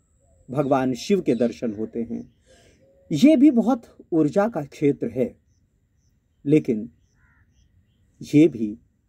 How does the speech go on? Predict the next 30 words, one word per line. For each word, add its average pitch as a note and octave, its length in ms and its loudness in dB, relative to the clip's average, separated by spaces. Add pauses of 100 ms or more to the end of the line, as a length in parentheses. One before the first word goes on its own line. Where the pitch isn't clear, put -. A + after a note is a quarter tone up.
(600)
थोड़ा C3+ 160 4
उपेक्षित C3+ 640 0
है। A2+ 220 -8 (920)
चारों G#3+ 240 6
तरफ E3 280 0
अतिक्रमण D#3+ 500 -2
है। B2+ 400 -8 (580)
इसकी B3 260 4
उपेक्षा A#3 540 4
देखकर F3+ 460 -2
बहुतेरे F#3 560 6
लोग B2 280 0 (640)
यहाँ C#3+ 320 -6
से A#2 240 -6
वापस C3+ 520 -6
चले A#2+ 240 0
जाते A#2 320 -6
हैं, A2+ 240 -10 (320)
यहाँ E3 240 -2
से - 160 -2
लौट C3 420 2
जाते A2 340 -12
हैं G#2 260 -16 (400)
और G3+ 140 2
पंचकोसी D#3 640 -8
का D#3 120 -10
ख्याल C3+ 460 -4
छोड़ - 300 -14
देते F#2+ 280 -12
हैं। - 220 -20